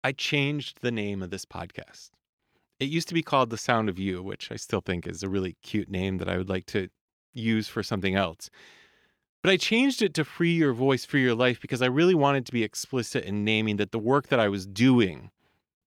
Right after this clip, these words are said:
wasn't just about the voice, but it was about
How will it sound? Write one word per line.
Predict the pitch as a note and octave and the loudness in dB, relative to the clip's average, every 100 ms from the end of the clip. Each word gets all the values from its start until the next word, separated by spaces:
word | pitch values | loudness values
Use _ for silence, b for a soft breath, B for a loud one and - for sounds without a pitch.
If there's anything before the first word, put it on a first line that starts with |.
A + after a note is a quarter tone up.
| _ _ - | _ _ -6
wasn't | B2 D3 D3 B2+ A2 | 4 4 4 -2 0
just | B2 A#2 - - - | 0 0 -2 -12 -4
about | G#2+ G#2 | 0 0
the | A2 | -2
voice, | G2 B2+ A#2 G2+ - | -2 2 2 0 -4
but | A#2 | -2
it | A#2 | -2
was | A2 | -2
about | A#2+ A2+ A2 - | 0 2 0 -4